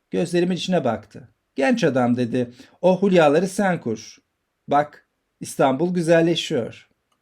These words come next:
Otuz beş yaşına kadar hiçbir kadın macerası geçirmemiş, aşkla dolu bir adamın cebinde parası da varsa yapacağı şey ne olabilir?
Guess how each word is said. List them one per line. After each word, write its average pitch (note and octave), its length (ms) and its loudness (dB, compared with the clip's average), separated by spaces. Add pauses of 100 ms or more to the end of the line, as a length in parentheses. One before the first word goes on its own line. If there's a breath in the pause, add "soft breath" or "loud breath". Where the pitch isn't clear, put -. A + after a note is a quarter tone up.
Otuz G3+ 300 -4
beş A#3+ 220 2
yaşına D3 360 -2
kadar C#3+ 320 0
hiçbir G#3 400 -6
kadın D#3 260 0
macerası C3+ 600 0
geçirmemiş, C3 760 -4 (260 soft breath)
aşkla E3+ 440 -2
dolu D3+ 240 2
bir C3+ 80 2
adamın B2+ 560 -2 (280)
cebinde F#3 460 0
parası F#3 360 0
da F3+ 160 2
varsa A#2 340 -2
yapacağı C#3+ 520 0
şey F3 280 -2
ne G3+ 60 0
olabilir? C#3+ 680 -2